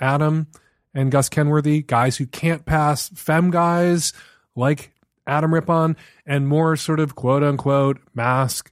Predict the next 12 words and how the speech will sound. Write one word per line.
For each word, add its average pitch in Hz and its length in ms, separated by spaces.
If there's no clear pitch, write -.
guys 139 600
or, 127 320
uh, 135 440
this 120 160
phrase, 120 340
straight 107 340
acting 104 340
guys 107 200
like 139 160
Gu-, 151 240
Gus 151 220
Kenworthy, 170 420